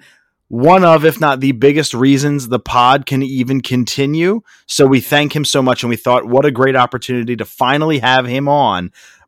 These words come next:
but to do his list for top three as well. Now, there is a caveat. Mike does not really listen to a ton of music. So he said, "What do I do for albums? I don't have 'em." And I didn't want him to skip it and just sit out.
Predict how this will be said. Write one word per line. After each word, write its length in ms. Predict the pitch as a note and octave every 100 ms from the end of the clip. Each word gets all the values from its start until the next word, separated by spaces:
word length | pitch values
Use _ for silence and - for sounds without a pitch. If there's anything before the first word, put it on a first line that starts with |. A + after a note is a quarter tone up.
| -
but 180 | C3 -
to 80 | C#3
do 220 | B2+ C3
his 300 | A2 D#3 C3
list 360 | G#2 G2+ - -
for 160 | B2
top 300 | - A2 G2+
three 220 | - A2
as 100 | G#2+
well. 220 | C3 C3+ - _
Now, 220 | C#3 C3 E2 _ _ _ -
there 180 | B2 C3+
is 100 | D#3
a 60 |
caveat. 600 | - - G#3 D3+ G2 C#2 - _ -
Mike 320 | B2+ D3+ -
does 160 | E3+ C#3
not 280 | C#3 D3+
really 240 | D#3 D#3 D3
listen 320 | C#3 C#3 D3
to 120 | C#3+
a 60 | D3
ton 220 | - B2+
of 80 | A#2+
music. 380 | G3 G#3+ E2 -
So 100 | A2+
he 60 |
said, 180 | - A2
"What 160 | A2 E3
do 100 | A#3+
I 140 | B3
do 480 | C3 G#2 F#2 G#2 C3 _ _
for 160 | - -
albums? 440 | D#3+ G3 D3+ E2+ F#2+
I 20 |
don't 160 | D#3
have 260 | D#3 G3 G3
'em." 140 | A#2
And 100 | G#2
I 60 | B2+
didn't 220 | F#3+ G#3+
want 140 | G#3+ G#3
him 100 | F#3+
to 80 |
skip 340 | F#3+ - D3+ -
it 140 | D3+
and 80 | C3
just 240 | C3 -
sit 160 | E3 D3+
out. 280 | A2+ A#2+